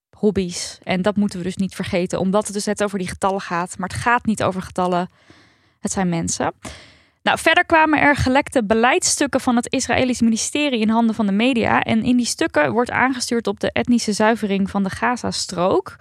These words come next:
Eh, het is een voorstel voor de massale en gedwongen uitzetting van alle Palestijnse burgers vanuit Gaza. Die zouden dan naar de Sinaï-woestijn in Egypte, ehm, moeten gaan. Dus het is, ja, gewoon echt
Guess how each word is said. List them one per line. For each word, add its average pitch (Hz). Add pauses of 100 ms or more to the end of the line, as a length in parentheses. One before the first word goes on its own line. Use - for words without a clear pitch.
(500)
Eh, 220
het 220
is 233
een 247
voorstel 262
voor 226
de 226
massale 240
en 208
gedwongen 208
uitzetting 214
van 208
alle 214
Palestijnse 202
burgers 202
vanuit 202
Gaza. 247
Die 226
zouden 202
dan 202
naar 202
de 185
Sinaï-woestijn 226
in 202
Egypte, -
ehm, 220
moeten 220
gaan. 226 (200)
Dus 202
het -
is, 220
ja, 226
gewoon -
echt -